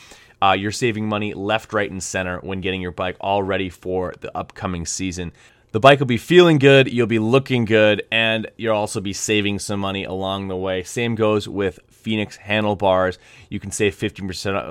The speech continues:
off your purchase with Phoenix handlebars with Big M X fifteen at checkout. Phoenix handlebars has a ton of different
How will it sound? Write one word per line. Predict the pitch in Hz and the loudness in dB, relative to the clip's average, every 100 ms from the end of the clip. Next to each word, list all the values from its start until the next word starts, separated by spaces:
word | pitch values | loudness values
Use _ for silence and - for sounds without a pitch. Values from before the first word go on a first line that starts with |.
| 101 - | -12 -2
off | 101 - | -2 -2
your | 92 | -6
purchase | - 101 104 95 | -6 -6 -4 -6
with | 92 | -8
Phoenix | - 107 98 - | -6 -6 -6 -6
handlebars | 95 92 95 95 87 | -6 -2 0 0 -2
with | 85 | -4
Big | 104 101 | 0 0
M | 98 | -2
X | 90 | -4
fifteen | - 90 - 135 143 139 - | -10 -14 -4 2 2 0 -6
at | 82 | -10
checkout. | - - 139 131 131 123 - - - _ _ | -8 0 0 4 4 4 0 -16 -20 _ _
Phoenix | - 175 156 | -2 -2 0
handlebars | 139 135 135 131 131 127 | 4 6 8 8 8 6
has | 117 107 | 2 0
a | |
ton | 95 120 127 | 0 0 0
of | 117 | 2
different | 117 113 | 0 -2